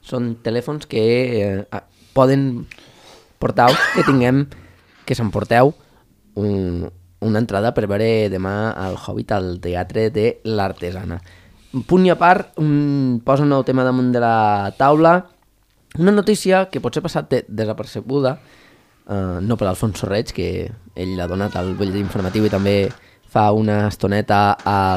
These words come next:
l'informatiu del cap de setmana, és que, eh, s'ha, eh, format una nova associació, en aquest cas de les entitats de, d'hostaleria,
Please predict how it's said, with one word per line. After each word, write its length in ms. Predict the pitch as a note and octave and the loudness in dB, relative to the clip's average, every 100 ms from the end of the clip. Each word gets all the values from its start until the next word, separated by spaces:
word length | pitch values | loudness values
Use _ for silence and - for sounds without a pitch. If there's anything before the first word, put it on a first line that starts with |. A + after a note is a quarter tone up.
| F#2+ F#2+ F#2 F#2 | 0 -2 -2 -2
l'informatiu 520 | F#2 G2 G#2 F#2+ G#2 | -4 -4 -6 -2 -2
del 140 | G2+ | 0
cap 100 | G#2+ | -2
de 100 | G#2 | -4
setmana, 420 | - A2 G#2+ G#2 A#2 - - _ | -2 -2 0 -2 -4 -12 -20 _
és 120 | B2+ | -6
que, 200 | - C3 B2+ | 0 2 0
eh, 360 | - A2 G#2+ G2+ | 0 2 2 2
s'ha, 260 | - D#3+ F#3 - | 2 2 2 0
eh, 260 | - G#2 G2 | -4 -2 -4
format 760 | - A2 G#2 D3 D3 C3+ - - | -4 -2 0 2 2 0 -6 -8
una 600 | B2+ B2 A2+ G#2+ G2+ G2 | -4 -2 -2 -2 -4 -4
nova 580 | G#2 A#2+ B2 B2+ B2+ C3 - _ _ _ | -2 0 2 4 4 0 -12 _ _ _
associació, 880 | F#2 - B2 - G#2+ - E3+ C#3 E3+ | -10 -8 -8 -6 -6 0 4 4 2
en 100 | G#2 | -6
aquest 300 | G#2+ F#2 - - | -6 -8 -12 -4
cas 380 | G#2 G#2+ - _ _ _ | 0 0 -4 _ _ _
de 680 | G2+ A2+ A#2 A#2 A#2 A#2+ | -6 0 2 2 2 0
les 180 | A#2 G#2 | 0 -2
entitats 760 | G2+ G2 G2+ A2+ A2+ A2+ - - _ _ _ _ _ _ _ _ _ _ _ _ | -6 -6 -8 -2 -2 -2 -8 -20 _ _ _ _ _ _ _ _ _ _ _ _
de, 800 | A2 G#2+ G2 F#2+ F2+ F#2 F2 E2 | -4 -2 -2 -4 -6 -8 -10 -12
d'hostaleria, 1040 | C#2 - - E2+ F#2 C3+ D3 A#2+ A2+ A2+ | -16 -18 -14 -12 -4 2 4 6 6 4